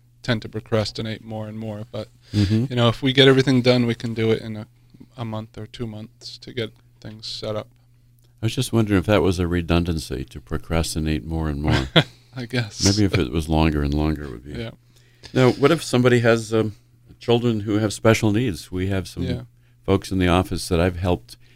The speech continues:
Speaker 2: with their financial, uh, asset planning, and I
Speaker 1: Mm-hmm.
Speaker 2: think you might have done some legal work also.
Speaker 1: Yeah,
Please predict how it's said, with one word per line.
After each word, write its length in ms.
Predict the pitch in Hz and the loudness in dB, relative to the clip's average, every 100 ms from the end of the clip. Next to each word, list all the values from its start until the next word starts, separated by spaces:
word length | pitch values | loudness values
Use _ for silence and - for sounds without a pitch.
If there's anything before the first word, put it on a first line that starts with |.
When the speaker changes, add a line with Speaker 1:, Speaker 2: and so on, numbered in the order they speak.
| _ _ _ | _ _ _
Speaker 2:
with 140 | 98 87 | -6 0
their 140 | 87 | 0
financial, 760 | - 85 85 104 117 101 95 82 - | 0 0 2 2 2 -2 -2 -4 -10
uh, 240 | - 80 80 | -12 -10 -8
asset 460 | 80 82 - 90 - | -2 -2 0 -2 -2
planning, 440 | - 80 80 98 107 - _ _ _ | -2 0 0 -2 -6 -18 _ _ _
and 180 | 82 80 | -8 -4
I 60 | 82 | -4
Speaker 1:
Mm-hmm. 80 | - | -4
Speaker 2:
think 200 | 95 82 | -6 -2
you 80 | 101 | 0
might 180 | 95 | 0
have 100 | 90 | 0
done 180 | 85 87 | -2 -4
some 320 | 78 90 82 | -4 -6 -4
legal 240 | 87 101 90 | -2 0 2
work 260 | 82 82 | 2 0
also. 520 | 90 95 101 80 69 78 _ | 0 0 0 -2 -4 -8 _
Speaker 1:
Yeah, 300 | 165 151 | 6 6